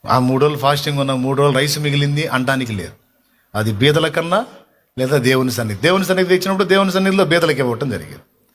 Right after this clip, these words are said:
లేని వాళ్ళకి, హీనులకి, దీనులకి ఉన్నంతలో సాయం చేస్తూ ఉంటాం కాబట్టి అట్లా వెళ్తూ ఉంటుంది.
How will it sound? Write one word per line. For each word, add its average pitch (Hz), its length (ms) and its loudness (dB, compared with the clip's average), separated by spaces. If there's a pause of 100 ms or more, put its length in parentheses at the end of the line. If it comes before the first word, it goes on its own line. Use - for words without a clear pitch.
(460)
లేని 135 200 2
వాళ్ళకి, 120 500 -2 (560)
హీనులకి, 117 460 0
దీనులకి 113 600 -4 (640)
ఉన్నంతలో 147 560 2
సాయం 131 340 0
చేస్తూ 131 300 -2
ఉంటాం 127 280 -2
కాబట్టి 120 320 -6
అట్లా 110 200 -2
వెళ్తూ 104 300 2
ఉంటుంది. 82 380 -6